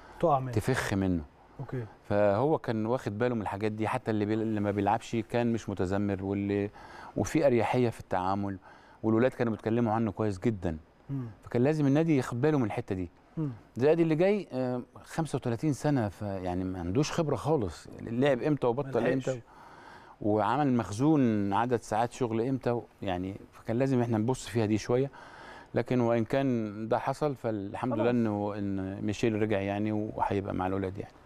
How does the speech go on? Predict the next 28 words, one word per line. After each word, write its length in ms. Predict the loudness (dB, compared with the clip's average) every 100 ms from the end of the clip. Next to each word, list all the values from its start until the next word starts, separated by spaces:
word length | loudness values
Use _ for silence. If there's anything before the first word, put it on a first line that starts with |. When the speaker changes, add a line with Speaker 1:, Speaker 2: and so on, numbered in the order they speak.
| -20 -14 -8
Speaker 1:
أم، 180 | -6 -6 -4
كابتن 600 | -4 0 0 4 4 6
ناجي، 340 | 4 6 6 4 0 -4 0
ال-، 200 | 2 2
الفترة 380 | 2 2 2
الأخيرة 360 | 0 0 2 2
لمحمد 400 | 2 2 0 0
الشناوي 540 | -2 -2 2 2 2 -4 -16 -20 -20 -20 -18 -18 -4
تحديدًا 580 | 0 2 2 4 4 2 -6 -6
حصل 440 | 0 0 2 2
ال-، 280 | 2 0 -4 -6
ال-، 240 | -6 -6 -6
اللي 140 | -8 -4
حضرتك 400 | 0 2 2 0
قلت 180 | -4 0
عليه، 200 | 0 0
اللي 100 | 0
هو 280 | 4 6 4 0 -20 -20 -20 -20 -20 -4
الخلل 800 | 0 0 2 2 4 4 2 -2 -4
في 180 | -12 -10 -4
الذهني، 840 | -4 0 2 2 2 2 2 0 -2 -6
التشويش 640 | -6 0 0 4 6 6 4
العقلي 460 | 4 2 0 -10 -14 -18 -20 -20 -20 _
من 100 | -10
كتر 360 | -4 0 2 2
الماتشات 540 | 2 2 -2 -2 -2
اللي 120 | 0 0
لعبها، 440 | 0 0 0 -2